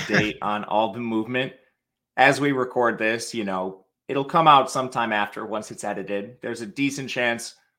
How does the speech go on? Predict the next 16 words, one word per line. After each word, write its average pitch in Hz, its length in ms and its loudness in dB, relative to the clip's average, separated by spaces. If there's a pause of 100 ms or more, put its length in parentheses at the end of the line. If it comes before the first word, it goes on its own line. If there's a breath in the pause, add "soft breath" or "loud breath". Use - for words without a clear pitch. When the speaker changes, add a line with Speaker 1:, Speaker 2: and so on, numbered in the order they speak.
(120)
Speaker 1:
someone 147 380 2
will 131 120 2
have 123 120 2
entered 120 260 -2
the 107 60 -10
portal 110 380 -4
or 107 80 -6
declared 104 440 -8
for 104 120 -12
the 95 80 -8
draft 95 360 -4
within 131 300 -4
that 127 180 2
short 117 300 -6
time. 95 320 -6
So 95 380 -8